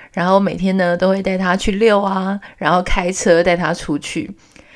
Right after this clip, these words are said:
以前其实它很不敢坐车，它只要一坐在车子上面，它就会很紧张，然后就会咿咿哎哎的这样叫。可是后来发现，诶，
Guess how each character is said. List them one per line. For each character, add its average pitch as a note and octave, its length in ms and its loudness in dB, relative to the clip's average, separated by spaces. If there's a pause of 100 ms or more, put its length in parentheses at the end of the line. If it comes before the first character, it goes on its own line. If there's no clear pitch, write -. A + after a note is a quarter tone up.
(160)
以 G#3+ 100 -4
前 B3+ 180 4
其 D#4 160 6
实 C#4+ 120 2
它 B3 180 -4
很 F3+ 260 0
不 F#3+ 80 -2
敢 D#3 220 0
坐 D3+ 260 0
车， D#3 320 0
它 A3+ 140 -6
只 A3 80 0
要 G3 100 4
一 F#3 120 -2
坐 F#3+ 240 0
在 F3+ 100 2
车 F3 180 -2
子 E3+ 80 -8
上 E3+ 220 -4
面， F3 160 -4
它 F#3 80 -6
就 G#3 140 -4
会 G3+ 100 -2
很 D#3 220 -4
紧 - 260 -10
张， F3 320 -6 (380)
然 D#3 120 2
后 F#3+ 120 4
就 G3 80 0
会 F#3+ 100 4
咿 - 80 -2
咿 F3 340 -4
哎 - 40 -6 (180)
哎 D#3 140 -4
的 D3+ 100 -6
这 - 120 -8
样 F#3+ 220 -6
叫。 - 320 -8 (400)
可 A3 120 -4
是 F4 100 4
后 F4 160 0
来 A#3+ 160 4
发 B3 220 -2
现， C4 240 0
诶， E4 200 -4